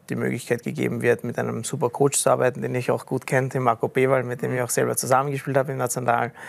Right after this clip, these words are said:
Nationalteam, der ein, äh, super bodenständiger, äh, junger Mann ist, äh, der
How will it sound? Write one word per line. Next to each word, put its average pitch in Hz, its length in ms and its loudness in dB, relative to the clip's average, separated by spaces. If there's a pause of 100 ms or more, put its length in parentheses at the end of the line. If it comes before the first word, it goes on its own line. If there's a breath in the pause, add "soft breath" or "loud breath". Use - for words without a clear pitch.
(140 loud breath)
Nationalteam, 120 640 0 (560 loud breath)
der 123 160 6
ein, 120 160 -2
äh, 113 180 4
super 143 380 2
bodenständiger, 127 880 0 (600 loud breath)
äh, 123 460 2 (360)
junger 127 280 2
Mann 120 240 2
ist, 123 320 0
äh, 120 420 2 (520)
der 120 560 4